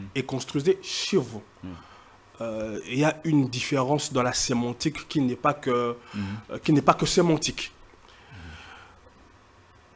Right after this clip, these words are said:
Speaker 1: Pour contextualiser les choses,
Speaker 2: Mm.
Speaker 1: euh, ce slogan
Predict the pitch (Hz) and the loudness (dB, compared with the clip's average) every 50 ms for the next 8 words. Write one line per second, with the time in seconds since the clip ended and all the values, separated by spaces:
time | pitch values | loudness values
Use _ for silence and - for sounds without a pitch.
0 | - _ _ - _ _ - - - - - 220 220 - - - - 233 233 226 | -20 _ _ -20 _ _ -20 -20 -10 2 6 6 6 6 4 -4 2 4 6 6
1 | 220 - 208 202 - - - 180 170 165 165 160 143 143 165 143 127 123 113 117 | 8 6 6 4 4 2 4 6 6 6 6 4 4 4 4 4 4 2 -2 -4
2 | 117 110 - - 190 214 233 220 - - - - - - - - 95 95 139 131 | -6 -4 -2 0 0 0 0 0 -2 -4 -6 -8 -10 -14 -16 -16 -12 -8 -6 -6
3 | 131 131 131 127 127 123 123 120 120 117 117 104 85 90 - - - 135 - - | -4 -4 -4 -4 -4 -6 -6 -8 -8 -8 -10 -10 -12 -12 -10 -8 -6 -4 -2 0
4 | - 131 131 135 170 190 233 233 208 | 2 2 2 6 6 4 4 4 -2